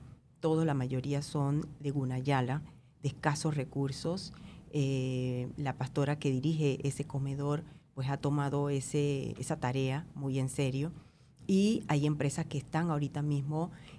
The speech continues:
ayudando a mejorar la condición del local, porque el agua se les mete, el,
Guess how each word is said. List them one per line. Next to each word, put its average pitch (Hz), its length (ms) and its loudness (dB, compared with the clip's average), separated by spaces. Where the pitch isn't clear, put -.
ayudando 151 800 2
a 123 640 -2
mejorar 156 640 4
la 139 160 -2
condición 139 720 0
del 131 280 4
local, 131 500 2
porque 135 460 -4
el 131 120 0
agua 135 200 -2
se 135 120 -6
les 135 140 -2
mete, 143 640 0
el, 135 180 -6